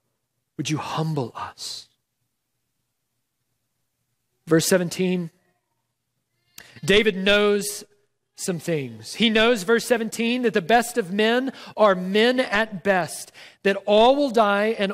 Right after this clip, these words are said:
all will face God's justice. And he knows in verse eighteen, as you glance at that, that God is as ready to execute his mercy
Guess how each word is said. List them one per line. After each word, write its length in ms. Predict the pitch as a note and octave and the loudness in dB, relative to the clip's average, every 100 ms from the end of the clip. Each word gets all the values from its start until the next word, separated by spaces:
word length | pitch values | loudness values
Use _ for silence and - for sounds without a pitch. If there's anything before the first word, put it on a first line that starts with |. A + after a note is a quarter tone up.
| - | -4
all 380 | G#3+ A3 F#3+ F3 | 2 6 6 4
will 100 | F3 | -2
face 320 | - F#3+ F3 | -2 -4 -2
God's 340 | - E3+ D3+ | -2 -2 -2
justice. 720 | C3+ F#3 F3+ - C3+ - - - _ _ _ _ _ - - - | -2 -2 -2 -8 -10 -10 -18 -20 _ _ _ _ _ -20 -18 -2
And 120 | A3 | 0
he 60 | A3 | 4
knows 320 | G#3+ A#3 A#3 | 4 4 2
in 80 | G#3 | -2
verse 240 | G#3+ A3 | 0 2
eighteen, 400 | A#3 A3+ A#3 A#3+ | 2 0 -4 -4
as 100 | B3 | -4
you 60 | F#3 | -4
glance 340 | G#3 G#3+ G#3+ | 0 0 0
at 140 | A3+ F#3 | -4 0
that, 300 | G#3+ C4 - - - G#3 | 0 0 -8 -20 -10 -2
that 300 | G#3 G#3 D#3+ | -2 -2 2
God 360 | A3 A#3+ B3+ | 4 4 2
is 200 | G#3+ A3+ | 0 0
as 200 | A3 F3 | 0 0
ready 640 | F3+ G#3 C4+ A#3 F#3 G#3+ - _ _ _ | -2 2 2 2 0 -2 -8 _ _ _
to 160 | - G#3+ | 0 0
execute 520 | A3+ B3 - B3 F#3+ | -2 -6 -4 -2 0
his 200 | G3+ E3 | 0 -2
mercy 720 | G3 A3+ C4+ - G#3 G3+ | 0 2 0 0 -2 -2